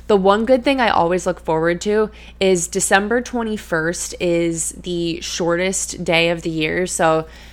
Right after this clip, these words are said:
when, you know, it's dark at, like, four forty-five P M or something ridiculous like that, um, I just remember that past that day, it only gets better. So if you live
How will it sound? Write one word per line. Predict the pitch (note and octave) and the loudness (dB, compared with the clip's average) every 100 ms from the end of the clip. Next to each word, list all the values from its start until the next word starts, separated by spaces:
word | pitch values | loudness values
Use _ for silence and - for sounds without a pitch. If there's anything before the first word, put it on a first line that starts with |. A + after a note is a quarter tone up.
| - - - | -20 -16 -4
when, | F3 E3 D#3+ D#3+ | -2 0 -2 -2
you | F3 | 0
know, | E3 D3+ D3+ | 2 2 0
it's | E3 D#3+ | -2 -2
dark | F3+ E3+ F3 D#3+ E3 | -4 2 4 4 4
at, | E3+ F3 | 2 4
like, | D#3+ D#3+ - | 4 2 -6
four | - - G3 F3 E3+ | -18 -2 4 6 4
forty-five | E3+ F#3 E3+ F3 E3+ E3+ F3+ | 4 4 4 4 6 6 4
P | A3+ D#3 | 2 2
M | D3+ | 2
or | F3 | 0
something | - D#3+ E3+ E3+ | 0 0 0 0
ridiculous | E3+ E3 D#3 F3 F3 F#3 - | 0 0 -2 -2 0 0 2
like | G#3 G3 | 2 4
that, | A3 G#3+ G#3+ - - - | 6 6 4 -4 -18 0
um, | F#3 F3 D#3+ D#3+ - - | 6 8 6 0 -8 0
I | F#3 | 2
just | F3+ F3+ - - | 2 0 -4 -6
remember | F#3+ F#3 E3+ E3 E3+ G#3 | -2 0 2 2 2 4
that | F#3+ - | 4 4
past | - F#3 F3 F3+ - | 2 2 2 2 2
that | F3+ F#3 | 2 2
day, | F3 D#3 F3 F#3+ | 2 4 4 2
it | F#3+ - | -2 -2
only | F#3 F#3 F#3+ | -2 0 2
gets | G3 - | 2 2
better. | D#3 D#3 G3+ A#3+ | 4 4 4 2
So | - G3+ | 2 0
if | F#3 G#3+ | 0 -2
you | A3+ A#3 | -2 2
live | A3 G3+ F#3+ | 4 4 2